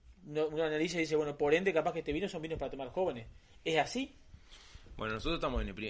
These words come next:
Speaker 2: en,
Speaker 1: O
Speaker 2: en un
Speaker 1: está,
Speaker 2: primer año.
Speaker 1: ¿cuántas añadas tienen?
Speaker 2: Este, este es nuestro, nuestra primera añada en, en, en la, a la
Speaker 1: El
Speaker 2: venta
Speaker 1: tiempo va a ir
Speaker 2: y, y
Speaker 1: diciendo,
Speaker 2: envasada.
Speaker 1: el tiempo va a ir
Speaker 2: Tiene,
Speaker 1: diciendo.
Speaker 2: a, en este momento, ocho o nueve meses de envasado. Los vinos se mantienen, desde el punto de vista est-, de estabilidad, bien.
Speaker 1: Pileta de hormigón.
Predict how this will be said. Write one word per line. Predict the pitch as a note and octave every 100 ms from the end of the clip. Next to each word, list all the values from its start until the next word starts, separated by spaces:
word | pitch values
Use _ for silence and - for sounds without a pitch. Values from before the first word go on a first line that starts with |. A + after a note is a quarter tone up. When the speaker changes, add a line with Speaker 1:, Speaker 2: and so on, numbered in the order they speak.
| G#2
Speaker 2:
en, | G2
Speaker 1:
O |
Speaker 2:
en | D3
un | A#2+
Speaker 1:
está, | E3
Speaker 2:
primer | C#3+ C#3+
año. | D3
Speaker 1:
¿cuántas | F#3 F3+
añadas | F3+ E3 D3+
tienen? | C#3+ B2+ B2+ - - - -
Speaker 2:
Este, | B2+ C#3 C#3
este | C#3+
es | D3
nuestro, | C3+ A2+ G#2+
nuestra | G#2 G#2
primera | G#2+ B2
añada | A#2+ B2+ A#2+
en, |
en, | A2 G#2
en | G2+ F#2 G2+
la, | E2+
a | G#2
la | G#2
Speaker 1:
El | B2
Speaker 2:
venta | D3+
Speaker 1:
tiempo | F#3+ F#3+
va | F#3+
a |
ir | F#3+
Speaker 2:
y, |
y | F3
Speaker 1:
diciendo, | - F3+ -
Speaker 2:
envasada. | C#3+ A#2+ G#2
Speaker 1:
el |
tiempo | G#2 E3+
va | E3
a |
ir | D#3+
Speaker 2:
Tiene, |
Speaker 1:
diciendo. | C#3 D3 A#2+ A#2+ -
Speaker 2:
a, | G#2+ -
en | A#2+
este | D3
momento, | C#3 C#3+ C#3+
ocho | D3 D3
o |
nueve | C3 B2+
meses | B2 A#2+ A#2
de |
envasado. | A2 G2+ G2+ F#2+ F2+ - - - - - - - _ -
Los | G#2 G2
vinos | B2+ D#3 C3+ - -
se | - G#2+
mantienen, | G2 G2 A#2 B2+ A#2+ G2
desde | F2+ G2
el |
punto | G2+ A#2
de | A2+
vista | A#2 G#2+ F#2+ F2+ F2
est-, | F2+
de | - F2+ G2+
estabilidad, | - F#2+ F#2+ G#2 A#2+ F#2+
bien. | G2 G#2+ C3+ G3+ A3+ - -
Speaker 1:
Pileta | C#3 D3+ D#3
de |
hormigón. | C3+ E3